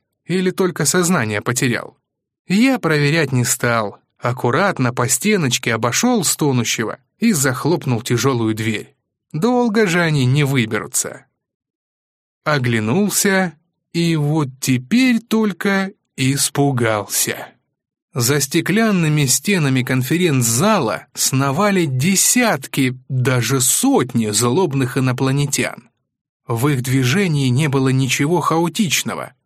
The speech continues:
шагали, как муравьи, след в след. И, на моё счастье, по сторонам особо не смотрели. Но стоит хотя бы одному уловить шевелюрой моё присутствие,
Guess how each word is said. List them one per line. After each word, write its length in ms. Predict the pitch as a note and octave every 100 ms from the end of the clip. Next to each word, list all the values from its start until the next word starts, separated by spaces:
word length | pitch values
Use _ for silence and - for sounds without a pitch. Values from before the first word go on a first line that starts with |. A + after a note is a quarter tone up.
| _
шагали, 640 | - - C#3 C3+ A3 D3+
как 240 | C3 D3+ -
муравьи, 600 | C#3 F3+ F3 D#3 C#3+ B2
след 380 | - - D3+ B2+
в 60 | -
след. 500 | - D3+ A2 - - _ _ _ _
И, 180 | C3+ D#3
на 140 | E3
моё 260 | F3 G3 G3
счастье, 800 | - F#3 D3+ C#3+ - G#3 A3 G#3+
по 120 | G#3
сторонам 600 | G3+ - G3+ G#3 D3+ B2+
особо 340 | E3 - C#3 A#2+
не 120 | B2+
смотрели. 720 | B2 E3 - A#2+ G2+ - - _ _ _ _ _ _
Но 280 | B2+ C#3+ D#3
стоит 500 | - - F#3+ C#3 B2
хотя 340 | C3+ B2+ D#3+
бы 120 | D#3
одному 720 | D#3+ F3 E3+ A3 A#3+ G#3+ C3+
уловить 600 | B2+ C#3 D#3+ E3+ E3 B2
шевелюрой 720 | - - D3+ E3+ C#3+ A2+ G#2+
моё 360 | G#2+ B2 D3+ C3
присутствие, 920 | - A#2+ B2 C4+ B3 - A2 G#2+ -